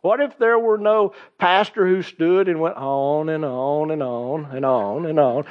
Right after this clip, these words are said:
What, what if all that changed? What if there were no small groups or, or,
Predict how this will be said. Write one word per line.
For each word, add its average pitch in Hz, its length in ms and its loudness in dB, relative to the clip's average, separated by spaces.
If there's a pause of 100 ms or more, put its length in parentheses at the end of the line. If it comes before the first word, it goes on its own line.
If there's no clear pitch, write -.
(120)
What, 254 200 0
what 302 160 2
if 320 140 -2
all 302 100 4
that 285 180 0
changed? 262 360 0
What 254 160 2
if 294 80 -10
there 294 120 2
were 277 100 -2
no 262 120 2
small 214 460 2
groups 214 360 0
or, 175 200 2 (260)
or, 160 240 2